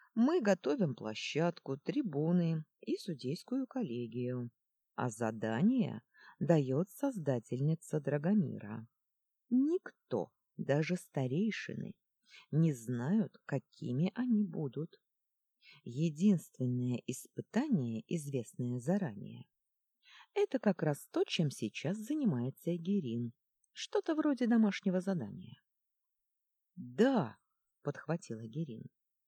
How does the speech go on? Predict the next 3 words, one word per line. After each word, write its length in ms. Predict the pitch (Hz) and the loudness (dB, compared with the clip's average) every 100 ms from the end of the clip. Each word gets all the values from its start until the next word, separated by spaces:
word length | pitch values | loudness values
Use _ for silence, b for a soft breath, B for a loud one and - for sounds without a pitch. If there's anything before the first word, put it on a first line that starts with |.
| B B B - | B B B -8
"Нужно 680 | 131 143 233 202 131 123 117 | -2 4 6 6 2 -4 -4
продемонстрировать 1200 | 120 131 139 160 185 - 202 220 131 113 113 - | -4 -2 0 0 -2 -6 -2 0 2 0 -4 -4
такое 560 | 175 - 202 143 113 | -6 0 0 2 -2